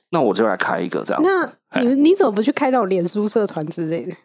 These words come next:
Speaker 1: <laughs> 你管我那么多，我就是想用 Podcast 跟大家讲话。
Speaker 2: <laughs> 好，了解。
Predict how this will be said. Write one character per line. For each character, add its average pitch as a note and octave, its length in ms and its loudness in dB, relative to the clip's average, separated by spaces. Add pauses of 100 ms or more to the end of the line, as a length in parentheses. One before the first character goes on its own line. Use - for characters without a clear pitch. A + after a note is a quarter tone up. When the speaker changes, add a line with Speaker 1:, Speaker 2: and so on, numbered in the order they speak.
(160)
Speaker 1:
<laughs> - 1120 -8
你 A2+ 100 0
管 C3 280 0
我 D#3 120 4 (120)
那 C#3 60 6
么 - 260 2
多， C3+ 260 2
我 A#2 140 2
就 C#3 100 2
是 D#3 60 2
想 A2+ 180 2
用 C#3 140 0
Podcast C3 440 0
跟 B2+ 140 2
大 C#3+ 80 4
家 A#2+ 100 0
讲 - 220 0
话。 - 320 0
Speaker 2:
<laughs> - 0 -
好， G3+ 140 -2
了 G#3 160 -2
解。 G#3 160 -6